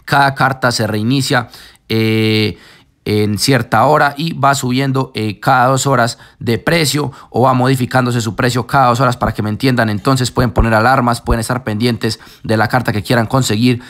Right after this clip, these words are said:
cada dos horas para que miren el cambio de precio y miren, eh, cómo les beneficia más para conseguir buen precio las cartas y para vender también más rápido deberían ser los primeros en vender la carta, porque este mercado es por filas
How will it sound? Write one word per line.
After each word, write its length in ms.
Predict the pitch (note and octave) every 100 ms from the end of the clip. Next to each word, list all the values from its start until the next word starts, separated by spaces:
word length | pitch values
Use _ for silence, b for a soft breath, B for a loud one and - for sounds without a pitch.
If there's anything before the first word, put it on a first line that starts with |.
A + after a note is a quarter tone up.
| B B
cada 400 | - C#3 C3+ A#2+
dos 340 | A#2 C3 B2 -
horas 300 | C3+ C3 A#2+
para 160 | G#2+
que 160 | A2 G2+
miren 220 | A#2+ A#2
el 160 | G#2+ F#2+
cambio 320 | C3 A#2+ G#2+
de 80 | G2
precio 460 | - B2 A#2 A#2 B B B
y 160 | - G#2
miren, 400 | C3 C#3+ C3+ B2 B B -
eh, 300 | A2 A2 G#2+
cómo 240 | C#3 B2+
les 160 | A#2+ G2+
beneficia 720 | A2 A2 G#2+ B2 A#2 A2+ G#2 B B
más 320 | - A#2+ B2+ -
para 240 | G#2 G#2+
conseguir 480 | G#2+ G#2 G#2+ B2 -
buen 360 | G#2+ B2+ B2+
precio 420 | A2 C3+ B2+ A#2 G#2+
las 160 | G#2+
cartas 400 | - D3+ C#3 C3+ -
y 100 | C3
para 200 | A2 A2+
vender 260 | A2 A#2+
también 340 | - G#2+ A2+ A2+
más 180 | A#2
rápido 520 | A#2 B2 A#2+ A#2+ A2 F#2+ B B
deberían 420 | G#2+ G#2+ A#2 A#2+
ser 200 | A#2 B2
los 160 | A#2+ A#2
primeros 460 | - A2 A#2 A2+ -
en 200 | B2 A#2+
vender 360 | G#2+ G#2 B2
la 140 | A2+ G#2
carta, 440 | D3 C3+ C#3 A2+ B B B
porque 380 | C#3+ C#3 - B2
este 300 | C3 C3 A#2+
mercado 420 | A2+ A2 C3 A#2+
es 120 | C3+
por 220 | - A#2 G#2+
filas 480 | C3+ C3+ A#2+ A2+